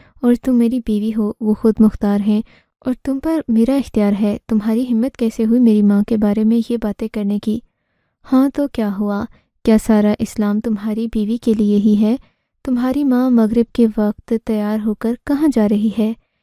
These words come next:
ये सोचा है तुमने? आखिर तुम्हारी माँ इतनी बूढ़ी भी नहीं लगती कि वो किसी से मिलने जा रही हो, और वो कोई आम आदमी तो हो नहीं सकता, क्योंकि किसी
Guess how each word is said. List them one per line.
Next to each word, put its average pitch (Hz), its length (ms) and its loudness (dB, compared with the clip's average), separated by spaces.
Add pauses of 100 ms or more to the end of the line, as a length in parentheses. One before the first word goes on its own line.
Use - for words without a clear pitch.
(240)
ये 240 140 4
सोचा 220 340 -2
है 220 200 2
तुमने? 233 400 4 (640)
आखिर 240 380 -4
तुम्हारी 262 360 -2
माँ 269 180 2
इतनी 285 220 0
बूढ़ी 220 400 6
भी 269 140 0
नहीं 220 220 2
लगती 208 440 -6 (320)
कि 285 60 -2
वो 277 120 0
किसी 269 300 -6
से 285 280 -4
मिलने 214 360 4
जा 214 200 -2
रही 208 240 -4
हो, 226 260 -4
और 254 100 -2
वो 226 140 -2
कोई 247 240 -2 (460)
आम 240 260 6
आदमी 220 300 2
तो 240 180 0
हो 220 220 -2
नहीं 214 260 -2
सकता, 220 460 -8 (480)
क्योंकि 277 220 2
किसी 294 340 -2